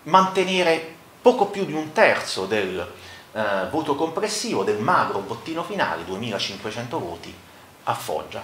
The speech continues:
Parliamo di settecento, ottocento voti. Evidentemente a Foggia lo conoscono e hanno deciso di evitarlo, ma non è tanto questo il problema. Il tema vero che noi abbiamo davanti, il tema vero che ha davanti quella generazione di quarantenni è:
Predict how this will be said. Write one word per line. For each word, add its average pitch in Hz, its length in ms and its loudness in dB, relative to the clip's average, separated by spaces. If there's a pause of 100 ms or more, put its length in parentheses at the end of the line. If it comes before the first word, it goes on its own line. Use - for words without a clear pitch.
(120)
Parliamo 92 400 -4
di 110 80 -14
settecento, - 580 -10
ottocento 98 460 -8
voti. 98 240 -4
Evidentemente 143 560 0
a - 20 -2
Foggia 127 340 0
lo 170 120 2
conoscono 101 420 -6
e - 20 -6
hanno 95 80 -8
deciso 90 380 -12
di 87 120 -16 (180)
evitarlo, 110 420 -4
ma 214 80 -2
non 226 160 -2
è - 140 -6
tanto 107 260 -4
questo 92 300 -8
il 87 60 -10
problema. 90 480 -12 (440)
Il 208 280 -2
tema 202 280 4
vero 120 320 4
che 101 100 -6
noi 101 140 -4
abbiamo 98 320 -2
davanti, 127 340 2
il 233 100 -8
tema 208 200 4
vero 202 240 6
che 143 100 2
ha 120 60 6
davanti 175 500 0
quella 208 320 2
generazione 101 600 -2
di 95 100 -6
quarantenni 98 600 -4
è: 95 100 -10